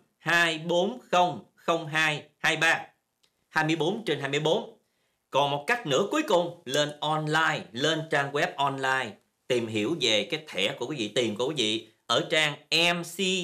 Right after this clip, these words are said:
T, M C T payment chấm com. Nói túm lại, quý vị chỉ cần trang web của sở thuế tiểu bang Cali, quý vị sẽ có tất cả câu trả lời và hướng dẫn quý vị cách để làm gì. Làm sao để có trang web của sở thuế tiểu bang Cali? Đơn giản vô cùng. Cách thứ nhất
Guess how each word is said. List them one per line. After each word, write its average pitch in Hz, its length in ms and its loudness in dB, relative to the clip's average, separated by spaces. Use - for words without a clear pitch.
T, - 20 -4
M 175 280 0
C 180 100 -10
T - 40 -6
payment 190 420 0
chấm 147 280 -2
com. 143 240 0
Nói 185 140 2
túm 214 320 -4
lại, 117 440 0
quý 202 140 2
vị 120 160 -2
chỉ 180 200 -2
cần 117 340 0
trang 139 300 0
web 147 240 0
của 151 80 -2
sở 110 180 -2
thuế 160 180 -2
tiểu 131 160 -2
bang 135 180 -2
Cali, 127 160 -2
quý 139 160 -8
vị 98 80 -10
sẽ - 140 -16
có 139 100 -2
tất 226 340 -4
cả 113 200 -2
câu 113 120 -4
trả 123 160 -8
lời 101 260 -4
và 95 120 -6
hướng 180 220 -2
dẫn 101 140 -2
quý 147 80 -4
vị 95 100 -8
cách 139 180 -8
để 113 60 -6
làm 95 200 -8
gì. 92 240 -10
Làm 131 240 0
sao 175 300 2
để 165 180 -2
có 180 100 2
trang 160 340 -2
web 190 200 0
của 147 80 -2
sở 127 140 -4
thuế 175 200 -2
tiểu 160 100 -2
bang 156 140 -4
Cali? 175 420 2
Đơn 175 520 4
giản 110 340 -2
vô 165 200 0
cùng. 117 260 -2
Cách 180 160 -4
thứ 202 60 0
nhất 269 220 2